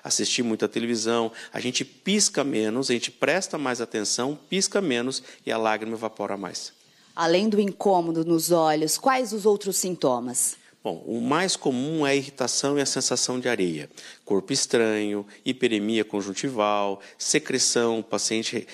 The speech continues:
Speaker 1: relata que de manhã ele tem uma secreção matutina, que a gente chama de ramela,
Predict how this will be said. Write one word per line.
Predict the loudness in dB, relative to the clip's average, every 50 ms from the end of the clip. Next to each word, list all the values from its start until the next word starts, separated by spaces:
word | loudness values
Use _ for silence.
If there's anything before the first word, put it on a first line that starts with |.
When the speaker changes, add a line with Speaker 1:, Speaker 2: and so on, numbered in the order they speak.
| -20 -12 -4
Speaker 1:
relata | 0 2 2 4 2 2 0 -2
que | -6 -8 -6
de | -4 -2
manhã | -2 0 0 0 2
ele | 0 0 0
tem | -2 -2 -2
uma | -2 -2
secreção | -4 -4 -4 -4 -2 -2 0 0 0 -2 -2
matutina, | -2 -4 -6 -6 -4 -4 -2 -2 0 0 0 -2 -2
que | -2 -2
a | -2
gente | -2 -4 -4
chama | -4 -4 -4 -2 -2
de | -2 -2 -2
ramela, | -2 -2 -2 0 0 0 0 0 -2 -4